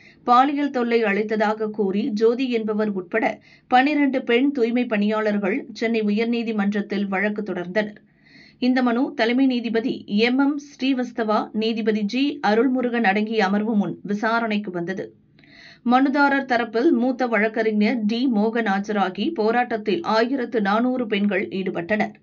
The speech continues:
அவர்களை கலைக்க இருநூறு பெண் காவலர்கள் அழைத்து வரப்பட்டனர். தூய்மை பணியாளர்களை அப்புறப்படுத்தும் போது கட்டுப்பாடுடன் செயல்படும்படி உயர்நீதிமன்றம் அறிவுறுத்தியது.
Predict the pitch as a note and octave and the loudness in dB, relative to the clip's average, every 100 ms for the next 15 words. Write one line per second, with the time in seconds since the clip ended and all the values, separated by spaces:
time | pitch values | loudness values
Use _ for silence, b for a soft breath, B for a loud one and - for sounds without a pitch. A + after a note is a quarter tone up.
0 | B B B B A3 A#3 C#4+ C#4+ C4+ C4 | B B B B 2 2 0 0 0 0
1 | A3 G#3+ A#3 C4 A3+ B3 C4+ B3 A3 A#3 | 0 0 -2 0 2 2 2 2 0 0
2 | B3 G#3 G#3+ A3 G#3+ G#3 B3+ F#3+ G3+ A#3+ | 0 0 0 0 0 0 0 0 0 -2
3 | B3 A3+ F3+ E3 G#3 - - _ b b | -2 -4 -4 -4 -4 -4 -10 _ b b
4 | b - B3+ B3 A#3 G#3+ G#3+ A3+ A3 A3 | b -4 0 2 2 0 0 0 0 0
5 | A3 A3 - G3 A#3+ A#3 A3 G#3+ G#3+ F#3+ | 2 0 0 -4 -4 -2 -2 -2 -2 0
6 | G3+ A3+ - - b b - C4+ D#4 - | 0 0 -4 -10 b b -4 -2 0 0
7 | C#4 C4+ B3+ C4 B3+ G3+ A3 A3+ A3 G#3 | 0 2 2 0 0 -2 0 0 0 0
8 | G#3 D#4 - A3 B3 C4+ C4+ B3 A3+ G#3+ | -2 -6 -6 0 2 2 2 0 -2 -2
9 | A3+ G#3 G#3+ G#3 F3+ G3+ G3 G#3+ | -2 0 0 0 -4 -2 -2 -2